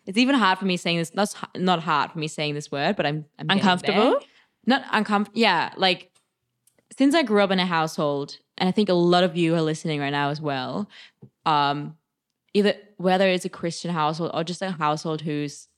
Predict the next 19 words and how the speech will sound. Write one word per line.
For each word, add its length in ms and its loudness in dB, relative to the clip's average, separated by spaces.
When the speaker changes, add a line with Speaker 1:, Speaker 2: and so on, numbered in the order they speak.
Speaker 1:
um, 540 -6
not 300 -2
very 300 0
open 440 0
about 300 -6
sexual 420 -6
topics 580 -6
or 140 -2
sex 380 -8
education. 800 0
I 80 -2
love 180 2
my 80 -2
parents 560 -2
and 180 -4
they've 160 -2
done 200 0
the 80 -4
good, 180 -6